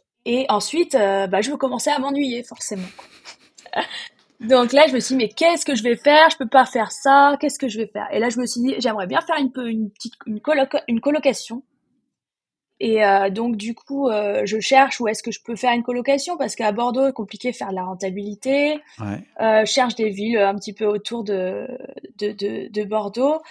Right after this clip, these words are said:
Speaker 1: Et, euh, donc, je trouve une, euh, une ville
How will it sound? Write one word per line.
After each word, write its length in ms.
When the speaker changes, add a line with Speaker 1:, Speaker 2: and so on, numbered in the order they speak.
Speaker 1:
Et, 300
euh, 160
donc, 280
je 120
trouve 340
une, 460
euh, 640
une 180
ville 540